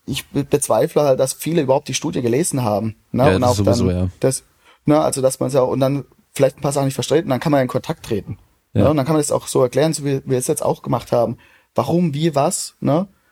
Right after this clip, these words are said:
Speaker 1: Weil auch, äh, jeder hat da Fragen. Ich hinterfrag auch manche Systeme, aber da muss ich einen mit den Personen, die das durchgeführt haben, einfach mich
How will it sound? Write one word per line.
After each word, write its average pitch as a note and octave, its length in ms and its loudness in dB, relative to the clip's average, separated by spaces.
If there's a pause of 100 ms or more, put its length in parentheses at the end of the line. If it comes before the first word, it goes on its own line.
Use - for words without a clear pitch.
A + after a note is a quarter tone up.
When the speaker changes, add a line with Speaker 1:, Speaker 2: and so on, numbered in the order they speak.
(160)
Speaker 1:
Weil C3 140 4
auch, C3 240 0 (400)
äh, B2 240 0 (100)
jeder D#3+ 180 -2
hat C3 80 -2
da A#2+ 100 0
Fragen. A2+ 360 -4
Ich - 280 -10 (320)
hinterfrag C#3 500 0
auch E3 160 2
manche C3+ 260 -2
Systeme, C3 360 -2
aber B2+ 180 2 (760)
da C3 80 4
muss D#3+ 180 0
ich F3 140 0
einen D3+ 120 4
mit D#3 100 0
den D#3+ 120 2
Personen, E3 360 -2
die C#3+ 80 -4
das B2+ 140 -8
durchgeführt F3+ 420 0
haben, E3 140 0
einfach C#3 240 -2
mich C3+ 240 -4